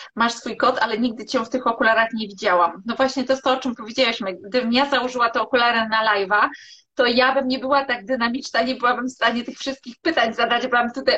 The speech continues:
odpłynęła. Dla mnie te okulary oznaczają koniec i ja mam iść, e, spać. Dlatego ja tych okularów najczęściej nie noszę, na pewno nie przy live'ach i nie wtedy, kiedy muszę być skoncentrowana. A że ja wcześniej chodzę spać i chodzę na spacery,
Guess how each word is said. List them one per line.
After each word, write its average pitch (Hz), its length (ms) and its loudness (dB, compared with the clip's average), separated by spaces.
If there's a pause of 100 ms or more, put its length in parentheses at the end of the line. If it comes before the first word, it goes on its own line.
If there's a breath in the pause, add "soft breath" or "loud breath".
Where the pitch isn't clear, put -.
odpłynęła. 226 640 4
Dla 262 220 2
mnie 269 140 0
te 247 120 0
okulary 240 500 2
oznaczają 233 680 2 (340 loud breath)
koniec 262 540 4
i 233 60 -12
ja 220 160 0
mam 226 260 0
iść, 208 460 -12
e, 196 260 2
spać. 208 440 -2
Dlatego 214 360 -4
ja 233 220 0
tych - 220 -8
okularów 220 500 -2
najczęściej 214 680 -6
nie 240 160 2
noszę, 262 440 2
na 220 140 0
pewno 226 260 -4
nie 240 120 2
przy - 180 -8
live'ach 233 380 0
i 220 60 -8
nie 226 140 -2
wtedy, 208 220 -14
kiedy 202 180 -8
muszę 214 220 -6
być 185 160 -12
skoncentrowana. 220 1000 0 (680 loud breath)
A 240 120 0
że 254 120 4
ja 247 120 6
wcześniej 262 360 -2
chodzę 254 240 0
spać 233 440 0
i 214 80 -14
chodzę 226 280 -4
na 233 120 0
spacery, 226 640 0